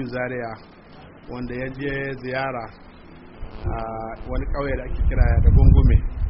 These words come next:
a cikin Bauchi State. To, shi ya je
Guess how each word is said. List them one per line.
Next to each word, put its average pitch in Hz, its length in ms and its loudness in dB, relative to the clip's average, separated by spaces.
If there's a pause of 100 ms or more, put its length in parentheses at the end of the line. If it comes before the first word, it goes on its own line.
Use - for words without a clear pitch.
(280)
a - 80 -6
cikin - 360 4
Bauchi - 280 0
State. - 380 4 (2500)
To, 123 100 -10
shi 170 200 -6
ya 202 120 0
je 208 100 0